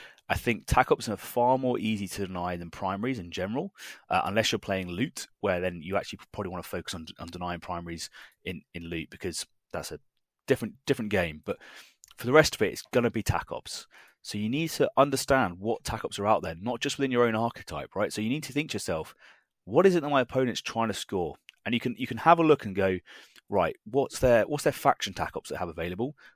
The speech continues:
What could they have hidden or not re-, uh, released yet? Are they running Seek and Destroy?" That sort of stuff. And then think about, "How am I gonna deny them points?" And it might be something as simple as they nominate one of your guys as, as Eliminate Guard,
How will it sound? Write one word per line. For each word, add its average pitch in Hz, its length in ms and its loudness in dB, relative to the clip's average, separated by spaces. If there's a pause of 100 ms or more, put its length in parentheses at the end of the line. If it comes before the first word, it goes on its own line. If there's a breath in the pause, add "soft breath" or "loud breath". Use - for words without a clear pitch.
What 123 220 4
could 143 160 2
they 117 160 6
have 101 140 0
hidden 127 440 -4
or 92 140 -12
not 107 180 -2
re-, 104 180 -6
uh, 92 220 2 (260)
released 107 440 -2
yet? 127 160 6 (580 soft breath)
Are 123 120 10
they 123 60 6
running 113 240 0
Seek 110 200 -4
and 95 40 -10
Destroy?" 90 280 0
That - 100 6
sort - 120 8
of - 40 0
stuff. 107 260 4 (300 loud breath)
And 104 100 -2
then 104 60 0
think 123 220 -4
about, 110 160 4
"How 120 180 4
am 117 100 2
I 113 60 4
gonna 104 180 -2
deny 95 300 -4
them 87 140 -8
points?" 90 360 -10
And - 80 -10
it 117 60 -4
might 143 160 2
be 151 60 -4
something 160 180 -2
as - 80 -2
simple 110 300 0
as 92 160 -6 (340 loud breath)
they 101 100 2
nominate 135 400 4
one 127 120 0
of 117 60 -2
your 117 60 0
guys 107 300 4
as, 95 180 -4
as 95 120 -6
Eliminate 98 360 -4
Guard, 127 360 0